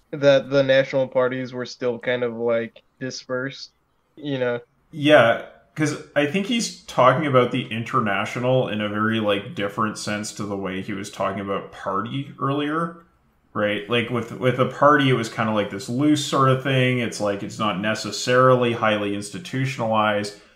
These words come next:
Speaker 2: But I think in this case, he's, he's talking about the actual institution of the Second International, not the broader sort of quote-unquote party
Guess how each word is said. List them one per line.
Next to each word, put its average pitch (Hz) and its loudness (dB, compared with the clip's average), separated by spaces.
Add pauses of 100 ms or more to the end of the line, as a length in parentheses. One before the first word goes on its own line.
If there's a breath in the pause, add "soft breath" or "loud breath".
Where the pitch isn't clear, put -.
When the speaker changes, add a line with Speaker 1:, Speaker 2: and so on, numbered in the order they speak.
(140)
Speaker 2:
But 123 2
I 127 4
think 160 6
in 175 6
this 160 2
case, 147 2
he's, 113 -4
he's 117 -2
talking 127 6
about 107 2 (180)
the 107 -2 (160)
actual 120 2
institution 107 -4 (380)
of 113 2
the 110 -2
Second 107 0
International, 87 -6 (400)
not 113 4
the 110 -2
broader 98 0
sort 101 -4
of 92 -10
quote-unquote 101 -10
party 98 -6